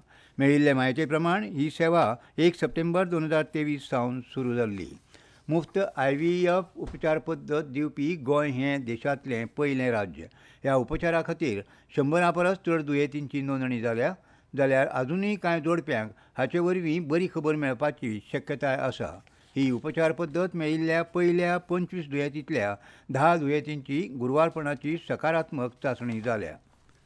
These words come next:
उत्तर गोंयांत एकोणीस ते तेवीस डिसेंबर मेरेन उत्कृश्ट प्रशासन सप्तक पायटले. सप्तकाच्या काळांत उत्तर गोंयांतल्या जिल्लोधिकारी कार्यालया वतीन लोकांची गाराणी आनी समस्या सोडोवपा खातीर शिबीर घडोवन हाडटले.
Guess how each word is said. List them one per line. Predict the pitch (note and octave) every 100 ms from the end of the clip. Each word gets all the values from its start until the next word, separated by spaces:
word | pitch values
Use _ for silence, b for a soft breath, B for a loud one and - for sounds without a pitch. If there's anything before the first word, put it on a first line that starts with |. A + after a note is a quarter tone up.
| _ _ _ _ _ _ b b b b b b _ _
उत्तर | D3+ - G3 G3
गोंयांत | G#3+ G#3 G#3+
एकोणीस | F3+ F3+ F#3+ F#3+ -
ते | F3+ -
तेवीस | F#3 F#3 E3+
डिसेंबर | D3 E3 D#3+ D#3
मेरेन | D3+ D#3 B2 D3+
उत्कृश्ट | G3 D#3 - G3 - G3+
प्रशासन | F3+ C#3+ E3+ D#3 D#3
सप्तक | D3+ B2 D#3 C3+ -
पायटले. | B2+ B2+ A2+ - - b b -
सप्तकाच्या | B2+ D#3 D#3+ D3+ D#3+
काळांत | E3 D#3+ D3+ F3+
उत्तर | F#3+ C#3 D#3+
गोंयांतल्या | C#3+ C#3 D#3 D#3+ E3+
जिल्लोधिकारी | F3 C#3+ D3 D3+ C#3 C#3+ D3
कार्यालया | C3+ B2 C3+ C3+ C3 C#3
वतीन | D3+ B2 G2 F2+ b b b
लोकांची | C3 C3 E3+ F#3 G3
गाराणी | C#3+ C3+ D#3+ F3 G#3+
आनी | F3+ D#3 D3+
समस्या | C#3 D#3 D3+ E3
सोडोवपा | D#3 C#3 C3 C3+ B2+
खातीर | B2+ A#2 C3 F3+ - b _
शिबीर | - C#3+ F3 C#3 C3 _ C3
घडोवन | C3+ C#3
हाडटले. | B2+ A#2 A#2 E2